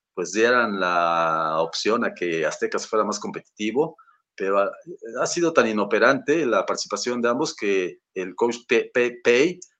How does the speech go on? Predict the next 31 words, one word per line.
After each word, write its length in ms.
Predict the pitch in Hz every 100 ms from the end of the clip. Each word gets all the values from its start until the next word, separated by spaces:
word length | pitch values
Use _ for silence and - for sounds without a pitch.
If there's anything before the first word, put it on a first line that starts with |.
| -
ha 80 |
tenido 320 | 110 120 120 117
que 80 |
habilitar 460 | 120 107 95 - 113
a 80 | 107
su 160 | -
wide 260 | 92 101 120
receiver 480 | 120 - 120 110 101
ochenta 320 | 82 - 87
y 100 | 87
cuatro, 280 | 113 117 101
Emiliano 440 | 87 90 110 117
Vaz, 300 | 113 113 - -
para 340 | 95 85 82 -
dirigir 440 | 90 92 98 107 101
al 100 | 82
equipo. 500 | 80 90 - 85 - _ _ _ _
Y 80 | _
los 140 | 92 -
resultados, 440 | 85 - 123 139
pues, 100 | 101
no 80 | 98
se 140 | 101
le 100 | 90
han 80 | 90
dado, 300 | 80 78 76
¿no? 140 | 92 135
Entonces, 680 | 131 120 120 113 107 - _
yo 120 | 104
siento 420 | 104 113 110 110
que, 400 | - 95 92 78